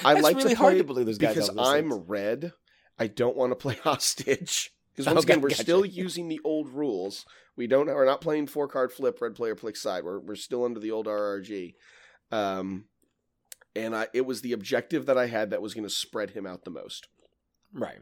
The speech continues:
Speaker 1: I catch Rex out with my air speeders, with two shots from,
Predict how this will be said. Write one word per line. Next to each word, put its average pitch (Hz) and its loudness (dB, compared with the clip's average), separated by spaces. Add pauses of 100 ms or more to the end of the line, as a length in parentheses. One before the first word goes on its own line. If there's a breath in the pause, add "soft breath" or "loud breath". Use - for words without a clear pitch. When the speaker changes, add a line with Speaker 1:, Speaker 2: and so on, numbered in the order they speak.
Speaker 1:
I 107 0
catch - -2
Rex 107 -4
out 95 -6 (520)
with 110 -12
my 113 -4
air 101 -4
speeders, 90 -8 (680)
with 101 -8
two - -8
shots 143 -2
from, 117 -10